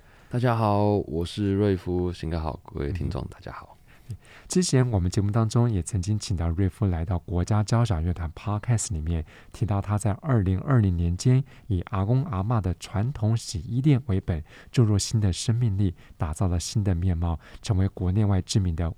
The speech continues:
Speaker 2: 万秀洗衣店。不过说起这个万秀洗衣店的转型，或者我们说再创新生命，那不只是让阿公阿嬷重新找回了生命活力，其实还包含了很重要的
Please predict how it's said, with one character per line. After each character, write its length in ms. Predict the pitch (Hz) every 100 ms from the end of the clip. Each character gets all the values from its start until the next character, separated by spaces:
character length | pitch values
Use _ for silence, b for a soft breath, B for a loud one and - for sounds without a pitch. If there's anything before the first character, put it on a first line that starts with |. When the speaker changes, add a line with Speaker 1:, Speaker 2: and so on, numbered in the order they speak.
| 131
Speaker 2:
万 260 | 127 92
秀 280 | - 113 87
洗 240 | - - 76
衣 120 | 92
店。 240 | 95 113 87 B B B B
不 120 | -
过 40 | 170
说 160 | -
起 160 | 185 107
这 100 | 110
个 80 | 98
万 200 | 135 123
秀 220 | - 117
洗 280 | 95 - 87
衣 40 |
店 180 | 98 151
的 60 | 107
转 280 | - 73
型， 280 | 73 - 82 - B B
或 140 | -
者 100 | 123
我 60 | 85
们 100 | 80
说 180 | - 110
再 200 | - 107
创 260 | - 98
新 240 | 87 - 113
生 220 | 113 117
命， 180 | 117 95 B B B
那 100 | 123
不 180 | - 139
只 140 | -
是 160 | 98 110
让 100 | 101
阿 140 | 123 87
公 220 | - 113
阿 140 | 92
嬷 200 | 90 107 - -
重 180 | 107
新 180 | 95 120
找 180 | 110 90
回 180 | - 87
了 160 | 80 98
生 220 | - 127
命 180 | 123 117
活 300 | - - 92
力， 180 | 117 101 B B
其 160 | - 113
实 120 | 120
还 160 | 110
包 260 | - - 123
含 140 | 123
了 100 | 90
很 320 | 90 - 78 73
重 200 | - 123
要 120 | 104
的 100 | 85